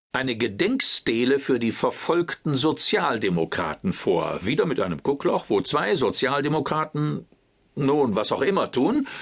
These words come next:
und dann kommen die Kommunisten und sagen, wir sind auch verfolgt worden und wollen deshalb gleich daneben ein Guckloch, wo Teddy Thälmann und Stalin.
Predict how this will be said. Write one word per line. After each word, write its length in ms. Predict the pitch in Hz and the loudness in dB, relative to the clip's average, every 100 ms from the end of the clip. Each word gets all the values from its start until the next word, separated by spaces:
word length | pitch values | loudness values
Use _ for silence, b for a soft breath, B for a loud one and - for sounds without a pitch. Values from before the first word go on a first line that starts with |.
| B B B B B B B | B B B B B B B
und 180 | - 160 | -4 -2
dann 180 | 196 196 | -2 0
kommen 280 | 220 233 214 | 0 2 2
die 100 | 214 | 2
Kommunisten 760 | 247 254 330 339 - 139 104 - _ _ | 0 2 2 0 0 -2 -2 -4 _ _
und 160 | - 135 | -4 0
sagen, 400 | 190 214 214 208 | 2 2 2 2
wir 100 | 208 | 4
sind 220 | 202 214 | 4 0
auch 160 | 240 269 | 0 0
verfolgt 420 | 277 220 190 - | 2 2 2 2
worden 320 | 151 120 131 | 2 2 2
und 140 | 185 139 | 0 2
wollen 260 | 185 190 | 2 2
deshalb 320 | 202 196 190 | 0 0 -2
gleich 240 | 170 214 269 | 0 0 2
daneben 400 | 226 185 202 202 | 0 4 4 4
ein 180 | 190 180 | 0 2
Guckloch, 440 | 285 185 180 202 | 0 4 2 4
wo 260 | 160 165 160 | 4 4 4
Teddy 320 | 185 170 165 | 2 2 2
Thälmann 460 | 233 240 226 226 | 4 4 2 2
und 180 | 202 196 | 2 0
Stalin. 480 | - 269 269 196 | 2 2 2 2